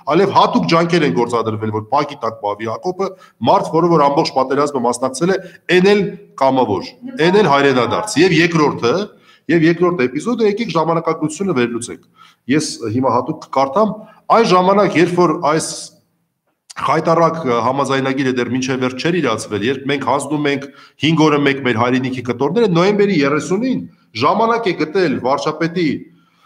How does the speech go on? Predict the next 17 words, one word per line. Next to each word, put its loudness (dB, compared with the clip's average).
ը, 2
պաշտոնը 0
զբաղեցնող 0
անձը, 0
ժամանակ 0
է -2
գտել -4
վարչապետի -6
պաշտոնը -6
զբաղեցնող -6
անձը, -2
որպեսզի 0
հրավիրի 4
խորհրդակցություն 0
դատախազության, -2
քննչական -2
մարմինների 0